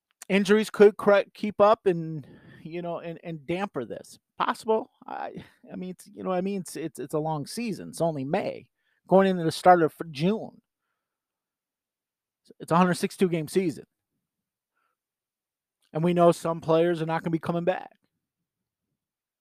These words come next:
We know. And you still got the trade deadline. I doubt the Yankees will make a move.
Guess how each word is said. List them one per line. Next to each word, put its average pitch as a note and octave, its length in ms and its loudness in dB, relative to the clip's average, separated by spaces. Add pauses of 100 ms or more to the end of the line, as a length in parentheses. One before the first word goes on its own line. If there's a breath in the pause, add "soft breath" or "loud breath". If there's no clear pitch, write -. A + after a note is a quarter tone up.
(160)
We F3+ 140 -4
know. A3 260 0 (800)
And D3+ 100 -10
you D#3 60 -8
still E3 140 -4
got E3 140 0
the E3+ 60 -16
trade F#3+ 240 -4
deadline. G3 520 -2 (1600)
I D3 120 -4
doubt C#3 320 -4
the F3 80 -12
Yankees C#3 440 -16
will A#2+ 240 -12 (260)
make C#3+ 200 -6
a C3+ 60 -4
move. A#2+ 360 -8